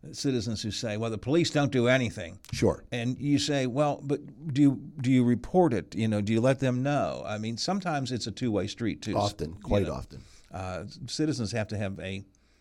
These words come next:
Speaker 1: some responsibility for, for speaking up and, and explaining what's going on. And maybe this is a good opportunity to do that, to share that kind
Speaker 2: Yeah,
Speaker 1: of,
Speaker 2: absolutely.
Speaker 1: you know, uh, on three weeks in a row, I've had somebody going through my trash cans. Or,
Speaker 2: I think it's worth
Speaker 1: or
Speaker 2: a
Speaker 1: whatever.
Speaker 2: shot because if nothing else, Howard, uh,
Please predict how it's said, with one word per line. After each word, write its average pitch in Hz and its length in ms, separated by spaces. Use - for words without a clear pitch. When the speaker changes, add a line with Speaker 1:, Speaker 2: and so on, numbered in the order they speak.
Speaker 1:
some 175 280
responsibility 92 680
for, 87 200
for - 180
speaking 90 420
up 87 200
and, 87 260
and 95 140
explaining 98 540
what's 87 160
going 95 160
on. 104 60
And 120 60
maybe 151 180
this 143 100
is 143 80
a 135 40
good 123 240
opportunity 110 360
to 95 60
do 127 160
that, 80 240
to 95 80
share 107 280
that 101 220
kind - 160
Speaker 2:
Yeah, 95 60
Speaker 1:
of, 92 60
Speaker 2:
absolutely. 110 640
Speaker 1:
you 101 80
know, 92 160
uh, 82 160
on 98 120
three 131 240
weeks 123 280
in 107 80
a 104 40
row, 120 260
I've 107 200
had 104 140
somebody 107 380
going 101 240
through 104 160
my 95 140
trash 92 340
cans. 92 300
Or, 95 100
Speaker 2:
I 170 60
think 190 160
it's 143 140
worth 123 180
Speaker 1:
or - 80
Speaker 2:
a - 20
Speaker 1:
whatever. 92 60
Speaker 2:
shot 95 360
because 120 440
if 127 240
nothing 135 520
else, 85 380
Howard, 82 460
uh, 90 220